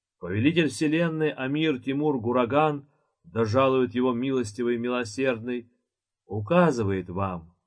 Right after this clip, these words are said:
«Свяжите ханов ваших, да не спошлёт на них меч гнева своего!» и да истребит их Аллах всемогущий.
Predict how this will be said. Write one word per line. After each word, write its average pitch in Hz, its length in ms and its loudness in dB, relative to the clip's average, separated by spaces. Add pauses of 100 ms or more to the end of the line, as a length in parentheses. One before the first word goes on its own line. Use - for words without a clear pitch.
(520)
«Свяжите 131 680 2
ханов 175 520 0
ваших, 110 500 -2
да 110 120 -2
не 127 80 -6
спошлёт 151 560 -4
на 139 80 -6
них 147 280 -8
меч 135 300 -4
гнева 123 460 -4
своего!» 104 720 -2 (260)
и 104 160 -2
да 139 180 6
истребит 160 600 -2
их 160 180 -4
Аллах 151 420 0
всемогущий. 135 880 -6